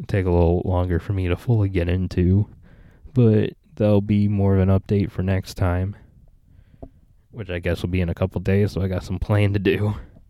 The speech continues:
Give a better opinion of Animal Crossing. But yeah, no, that'll be, that'll be fun to do. You know,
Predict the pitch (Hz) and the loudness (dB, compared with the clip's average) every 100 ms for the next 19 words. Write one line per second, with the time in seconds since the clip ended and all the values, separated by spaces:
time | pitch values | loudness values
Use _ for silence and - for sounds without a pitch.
0 | - - - - - 101 92 92 92 95 | -20 -20 -20 -20 -10 -6 -4 0 2 2
1 | 90 90 98 101 90 90 98 - - 95 | 2 0 0 0 -2 -4 -8 -14 -6 -2
2 | 101 82 - 82 87 87 90 95 - - | 0 0 -2 -2 -4 -6 -8 -10 -18 -20
3 | - _ _ - _ _ _ _ _ _ | -20 _ _ -20 _ _ _ _ _ _
4 | _ _ _ _ - 104 120 104 98 98 | _ _ _ _ -10 -6 -4 0 2 4
5 | 104 110 104 90 113 98 - 95 92 92 | 4 4 2 2 2 2 0 0 2 4
6 | 92 117 120 - - - 117 107 92 | 6 6 4 -4 -20 -14 -6 -2 0